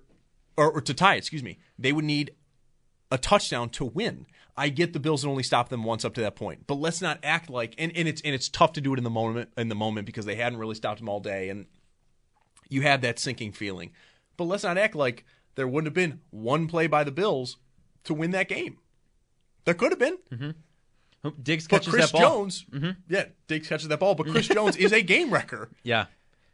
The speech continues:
Speaker 1: And
Speaker 2: He's notoriously a game record. It,
Speaker 1: he,
Speaker 2: it, it's
Speaker 1: he
Speaker 2: not
Speaker 1: did it throughout the playoffs.
Speaker 2: Yeah, the entirety of the playoff run.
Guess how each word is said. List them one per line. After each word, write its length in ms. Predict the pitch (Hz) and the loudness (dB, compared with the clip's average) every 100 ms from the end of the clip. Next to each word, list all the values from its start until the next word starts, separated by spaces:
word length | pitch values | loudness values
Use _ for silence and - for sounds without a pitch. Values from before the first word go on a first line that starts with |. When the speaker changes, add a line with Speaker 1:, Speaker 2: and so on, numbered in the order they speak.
| - | 0
Speaker 1:
And 100 | 196 | 4
Speaker 2:
He's 140 | - | 6
notoriously 840 | 175 180 - 165 247 165 127 135 117 | 6 6 6 6 8 8 4 2 0
a 40 | |
game 280 | 110 117 104 | 2 0 0
record. 400 | 101 92 95 92 | -4 -6 -6 -6
It, 120 | 110 - | -8 -4
Speaker 1:
he, 60 | 139 | 2
Speaker 2:
it, 80 | 175 | 2
it's 140 | 143 - | 4 4
Speaker 1:
he 60 | |
Speaker 2:
not 120 | 156 151 | 6 6
Speaker 1:
did 120 | 226 | 6
it 120 | 208 | 4
throughout 300 | 185 180 190 175 | 2 0 0 0
the 60 | |
playoffs. 560 | - - 151 208 113 110 | -4 -4 -2 -2 -2 2
Speaker 2:
Yeah, 240 | 160 151 | 6 6
the 180 | 104 131 | 4 2
entirety 640 | 135 123 160 170 170 160 156 | 0 0 2 4 4 4 2
of 100 | 131 | 2
the 80 | 135 | -2
playoff 440 | 135 147 135 127 | 2 6 6 4
run. 280 | 139 107 | 0 -2